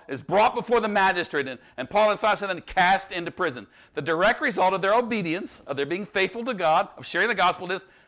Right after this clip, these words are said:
they are in prison. And, uh, you think it's been dark? <laughs>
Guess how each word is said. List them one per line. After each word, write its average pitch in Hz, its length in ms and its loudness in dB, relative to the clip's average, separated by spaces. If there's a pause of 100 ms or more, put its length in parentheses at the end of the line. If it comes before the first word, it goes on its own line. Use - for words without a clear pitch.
(100)
they 175 400 0
are 165 300 4
in 156 180 -4
prison. 117 480 -6 (500)
And, 120 360 -4
uh, 113 220 -4 (160)
you 117 100 -14
think 254 160 -8
it's 160 100 -10
been 151 180 -6
dark? 135 400 -2 (140)
<laughs> 127 100 -16